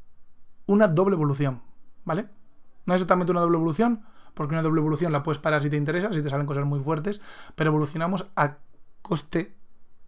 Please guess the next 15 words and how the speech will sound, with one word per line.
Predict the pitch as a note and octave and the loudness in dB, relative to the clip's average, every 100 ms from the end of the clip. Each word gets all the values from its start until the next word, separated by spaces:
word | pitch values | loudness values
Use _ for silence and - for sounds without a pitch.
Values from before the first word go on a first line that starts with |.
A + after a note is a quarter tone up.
| - | -6
bueno, | E3+ E3+ C#3+ - - - | 2 2 2 -6 -18 -6
mejoramos | A3+ D#3 E3 F#3 E3 | -2 4 6 6 4
en | D3+ | 0
coste, | - D#3 - | -2 -4 -2
en | D#3 | 0
dos | E3 | 0
costes, | - E3+ D#3 G#3 G#3+ - - - - - - - - | -2 -4 0 0 0 -8 -18 -18 -18 -18 -16 -16 -4
eh, | D#3+ D3 D3 D3 C#3+ C#3+ C#3+ C#3+ | 2 4 6 4 4 4 2 2
los | C#3+ | 0
cristales | - C#3 D3+ E3 | -2 -2 0 2
de | D#3 | 0
nuestros | C#3+ C#3 | 0 -2
esbirros | C3 C#3+ C#3 | 0 0 2
en | C#3 | 4
mesa. | G#3 - | 4 4